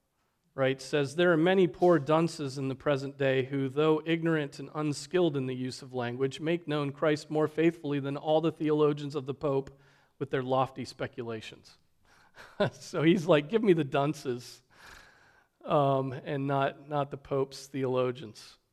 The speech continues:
Um, he goes on, he says, "This passage therefore warns us that if any unsuitable language has been employed concerning Christ by ignorant and unlearned men,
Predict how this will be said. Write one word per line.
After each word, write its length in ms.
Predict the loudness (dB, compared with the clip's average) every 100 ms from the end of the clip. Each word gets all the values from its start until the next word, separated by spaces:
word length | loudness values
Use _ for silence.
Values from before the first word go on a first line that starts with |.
| _ _ -10
Um, 440 | -4 -4 -4 -6 -14 _ _ _ _ _ _ _ _ _ _ _ _
he 160 | -10 0
goes 280 | 4 4 4
on, 180 | 2
he 80 | 2
says, 300 | 0 -2 -2
"This 140 | -4 0
passage 480 | 6 6 4 -8
therefore 400 | 2 4 4 0
warns 440 | 0 4 6 4 2
us 220 | -4 -2
that 220 | 2 2
if 140 | 2 -2
any 260 | 2 2
unsuitable 640 | 2 -2 -2 0 2 2 0
language 400 | 0 0 -2 -2
has 180 | -4
been 140 | -4 -8
employed 600 | -8 -6 0 4 4 2
concerning 520 | -10 -6 -2 0 -2
Christ 400 | 0 -2 -2 -4
by 160 | -4 -2
ignorant 400 | -2 -2 -2 -4
and 100 | -6
unlearned 400 | -2 0 -2 -2
men, 320 | -4 -4